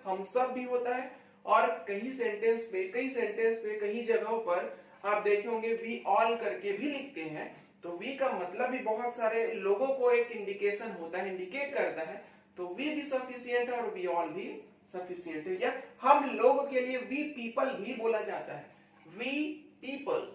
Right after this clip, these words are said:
पीपल की स्पेलिंग लिखना चाहूंगा मैं यहाँ पर, पी ई ओ पी एल ई। अब इसके प्रोनाउंसिएशन पर बहुत ज्यादा फोकस करेंगे। कई लोग इसको people बोलते हैं, कई लोग इसको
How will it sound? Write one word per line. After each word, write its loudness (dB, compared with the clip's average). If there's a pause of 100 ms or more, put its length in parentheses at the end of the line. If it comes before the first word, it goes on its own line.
(840)
पीपल 0
की -4
स्पेलिंग 0
लिखना -4
चाहूंगा -4
मैं -4
यहाँ -4
पर, -8 (120)
पी -8
ई -8
ओ -2 (680)
पी -10
एल -8 (220)
ई। -12 (420)
अब 0
इसके 0
प्रोनाउंसिएशन -2
पर 0
बहुत 0
ज्यादा -2
फोकस -6
करेंगे। 0 (340)
कई 2
लोग -2
इसको -4
people -2
बोलते -2
हैं, -16 (1200)
कई 4
लोग 0
इसको -6